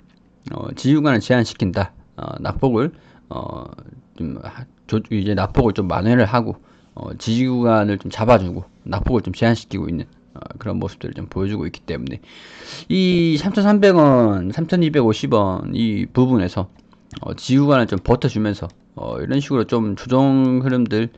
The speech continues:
이런 식으로 좀 나와준다라고 하면 내년 일월 늦어도 중순까지는 좀 반영이 되지 않을까 이제, 어, 그런 생각이 좀 들기 때문에, 어, 외인의 수급들, 어, 우리 재무적인 부분들, 어, 백사십이억에 이번에 이전에 제 영상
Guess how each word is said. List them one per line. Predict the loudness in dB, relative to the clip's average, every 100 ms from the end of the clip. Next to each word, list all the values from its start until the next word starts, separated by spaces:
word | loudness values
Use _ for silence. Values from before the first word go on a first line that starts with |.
| _ -8
이런 | -4
식으로 | -2 -2 -4 -6 -12 -20 -20 -12
좀 | -8
나와준다라고 | -4 -2 0 4 6 6 4
하면 | 0 -2 -2
내년 | 0 2 2
일월 | 2 2 2 2 0 0 -2 -2 0
늦어도 | 2 4 2
중순까지는 | 0 2 2 4 2 2
좀 | 0 -2
반영이 | -2 2 4 2
되지 | 0 0
않을까 | -2 -2 -6 -10
이제, | -10 -8 -10 -12 -18 -20 -20 -14
어, | -10 -8
그런 | -4 -2
생각이 | 0 -2 -4
좀 | -6
들기 | -2 -2
때문에, | -2 -6 -8 -8 -12 _ _
어, | -18 -16 -16 -14 -8
외인의 | 0 4 4
수급들, | 2 -2 -4 -2 -2 -2 -6 _ -14
어, | -10
우리 | -8 -8
재무적인 | -2 2 4 2 -2
부분들, | -4 -6 -8 -10 -16 _ _ _
어, | -16 -12 -12 -10
백사십이억에 | -4 -2 0 0 0 2 0
이번에 | -2 -2 2 2 4
이전에 | 2 4 4 6 4
제 | 4 2
영상 | 4 4 2